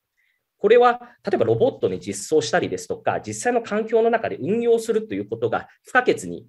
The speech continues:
なるわけでございます。で、そういうことですので、えー、専門的な組織に属さない個人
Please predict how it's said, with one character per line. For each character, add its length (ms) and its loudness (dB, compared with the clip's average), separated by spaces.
な 80 2
る 80 4
わ 120 -2
け 120 -6
で 220 -4
ご 80 -2
ざ 120 -4
い 60 -4
ま 140 -10
す。 240 -18
で、 80 -8
そ 220 2
う 40 0
い 60 -2
う 40 -6
こ 120 -4
と 100 0
で 100 4
す 140 -4
の 140 0
で、 340 4
え 360 4
ー、 140 -20
専 160 0
門 220 2
的 140 0
な 80 4
組 120 -4
織 220 -6
に 80 -4
属 240 -4
さ 160 2
な 140 0
い 260 -2
個 140 0
人 400 -4